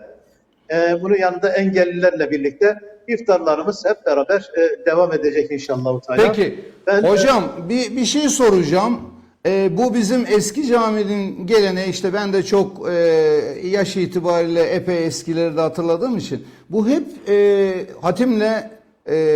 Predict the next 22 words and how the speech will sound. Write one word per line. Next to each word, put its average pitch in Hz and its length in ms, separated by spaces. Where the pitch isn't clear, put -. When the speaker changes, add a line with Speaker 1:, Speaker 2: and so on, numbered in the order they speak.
Speaker 2:
teravih 185 520
var. 156 180
Bu 220 380
bütün 226 280
Türkiye'de, 214 720
e, 143 600
ki 202 140
illerde 190 560
de 185 240
var 214 240
mı, 240 360
yoksa 202 400
birkaç 202 380
ilde 190 320
mi 196 340
yapılan 151 480
bir 135 60
şey? 147 280
Bunu 269 160
merak 269 400
ediyorum 151 420
hocam. 113 260